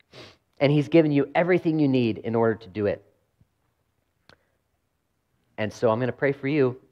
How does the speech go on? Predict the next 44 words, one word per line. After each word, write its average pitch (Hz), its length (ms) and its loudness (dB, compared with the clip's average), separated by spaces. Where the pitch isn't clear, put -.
and 110 100 -2
I 104 60 0
pray 117 400 2
that 110 100 -10
you 104 140 -10
go 117 140 4
from 113 200 -10
here 107 380 -2
and 110 120 -6
you 104 80 -6
pray 104 220 0
for 101 180 -4
others. 90 380 -8
Lord 160 160 8
God, 170 160 8
I 156 40 8
thank 180 280 4
you 180 80 0
for 160 80 -4
my 165 120 6
local 160 280 6
body 147 320 6
here 147 180 4
at 135 140 0
Faith. 175 260 4
God, 156 240 8
I 156 80 8
want 175 360 6
to 175 100 -2
grow 156 420 8
in 147 80 4
you, 147 300 6
and 127 80 4
I 127 80 4
pray 165 260 4
for 156 180 -2
them 147 220 6
that 123 180 2
they 160 180 6
want 156 260 4
to 156 100 0
grow 139 420 6
in 135 140 2
you, 117 360 0